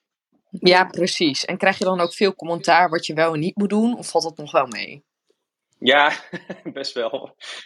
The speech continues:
Speaker 2: Ja, ja, ja, je moet, je moet wel, eh, goed tegen, eh, feedback en, eh, commentaar kunnen. Want, eh, eh, alles wat je doet wordt natuurlijk, eh, kritisch bekeken. En, eh, ik had op een gegeven moment in die, eh, eerste opdracht moest ik een, eh, een schilderij, eh, eh,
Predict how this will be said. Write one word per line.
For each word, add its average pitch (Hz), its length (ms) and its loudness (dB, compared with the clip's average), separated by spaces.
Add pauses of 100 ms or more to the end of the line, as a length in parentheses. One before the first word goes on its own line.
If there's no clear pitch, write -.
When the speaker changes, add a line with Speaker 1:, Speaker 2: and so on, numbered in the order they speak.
(120)
Speaker 2:
Ja, - 240 0
ja, 131 140 6
ja, 151 80 6
je 160 140 2
moet, 147 200 -6
je 147 120 -6
moet 139 160 -8
wel, 165 260 0
eh, 175 160 -4
goed 175 180 -20
tegen, 160 460 0
eh, 143 180 0
feedback 139 480 0
en, - 200 -2
eh, 131 240 -2
commentaar 135 380 2
kunnen. 117 260 -4
Want, 117 220 -8
eh, 110 160 4 (440)
eh, 117 200 4
alles 135 240 4
wat 139 120 -4
je 135 80 -10
doet 135 180 -8
wordt 120 200 -2
natuurlijk, 113 340 -6
eh, 110 160 2
kritisch 143 380 -8
bekeken. 127 640 2
En, 110 180 -2
eh, 104 180 -2 (440)
ik - 160 -6
had 113 140 4
op 120 100 -8
een - 80 -16
gegeven 123 280 2
moment 110 340 -2 (220)
in 113 180 -6
die, 110 240 2
eh, 104 140 0
eerste 120 240 -2
opdracht 113 520 0
moest 110 220 -8
ik - 100 -12
een, 104 160 -6
eh, 101 240 -4
een 101 100 -4
schilderij, 110 500 4
eh, 107 240 4
eh, 101 300 -2